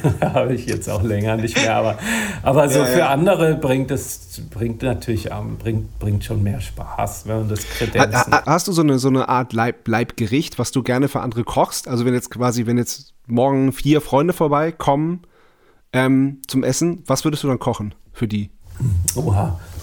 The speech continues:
Speaker 1: ja, also gerade das Einfachste, was ich gerade, oder was ich auch aber toll finde, ist einfach, ähm, ähm, Nu-, Nudeln, also irgendwie eine Tagliatelle finde ich gerade ganz gut.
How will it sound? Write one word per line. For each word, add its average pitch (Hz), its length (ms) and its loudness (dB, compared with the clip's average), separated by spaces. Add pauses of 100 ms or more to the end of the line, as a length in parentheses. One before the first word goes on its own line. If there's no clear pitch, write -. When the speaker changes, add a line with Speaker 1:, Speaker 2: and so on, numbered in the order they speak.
(120)
Speaker 1:
ja, 120 600 2 (1120)
also 107 180 -2 (440)
gerade 117 300 0
das - 260 -2
Einfachste, 147 760 0
was 135 200 2
ich 135 180 -6
gerade, 123 240 2
oder 123 240 2
was 120 180 0
ich 131 140 0
auch 113 180 -2
aber 123 320 2
toll 127 240 2
finde, 123 320 -2
ist 117 180 -2
einfach, 120 420 -2 (140)
ähm, 107 680 -2 (600)
ähm, 104 540 -2 (580)
Nu-, 120 240 0
Nudeln, 127 680 0
also 123 220 0
irgendwie 117 480 0
eine 113 420 0 (600)
Tagliatelle 131 760 0
finde 143 240 -4
ich - 120 -10
gerade 135 300 2
ganz 131 280 -4
gut. 131 160 -8